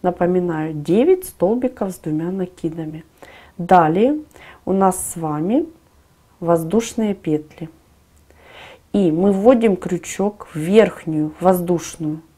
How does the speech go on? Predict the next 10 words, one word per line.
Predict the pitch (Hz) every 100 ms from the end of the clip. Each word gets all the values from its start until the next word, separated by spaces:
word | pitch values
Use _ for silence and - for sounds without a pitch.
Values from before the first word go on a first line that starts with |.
| _
петлю | 175 165 - 151 160 220 - _ _ _ _ _ _ _ _ _ _ _ _ _ _ _ _ _ _ _ _
и | 208 262 -
выполняем | 170 170 165 165 175 190
соединительную. | 190 - 165 160 165 160 151 151 165 156 156 160 _ _ _ _ _ _ _ _ _ _ _ _ _ _ _ _ _ _ _ _ _ _ _ _ _ _ _ _ _ _ _ _ _ _ _ _ _ _ _ _ _ _
Хорошо | - - 170 156 -
подтягиваем | - 156 151 - 175 208 240 262 269
её | 269 269
аккуратненько, | 262 277 262 254 262 269 269 - 269 - _ -
вот | 233 233
так. | - 240 -